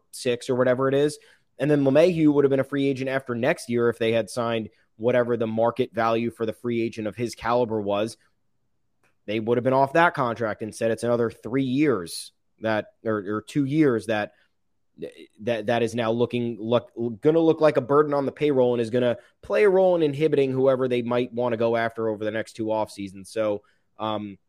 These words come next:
again, whatever decision they make turns out being wrong. If they wanna stretch the payroll, it ends up being stupid. If they wanna less, if, if they wanna, you know, stock up and go hardcore, they go with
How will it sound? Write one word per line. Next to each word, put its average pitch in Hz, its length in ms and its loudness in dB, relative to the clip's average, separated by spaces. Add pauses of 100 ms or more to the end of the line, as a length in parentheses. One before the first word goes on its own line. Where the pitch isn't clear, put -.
(180)
again, 120 400 0 (240)
whatever 131 300 4
decision 131 400 0
they 131 100 2
make 131 280 0
turns 131 260 -2
out 123 160 0
being 123 200 -4
wrong. 117 220 -2
If 98 100 -10
they 113 120 -2
wanna 113 200 -4
stretch 127 360 -2
the 143 80 0
payroll, 156 540 6 (380)
it 123 100 0
ends 127 160 -2
up 123 100 -4
being 123 200 -6
stupid. 135 360 -6
If 123 100 -8
they 127 100 -2
wanna 120 240 -2
less, 120 280 -2
if, 120 280 0
if 117 180 -6
they 123 100 0
wanna, 120 400 -2 (280)
you 127 100 -2
know, 123 100 2
stock 127 460 -2
up 135 180 2
and 120 140 -4
go 120 180 2
hardcore, 127 560 0
they 113 120 -2
go 117 120 -4
with 110 140 -8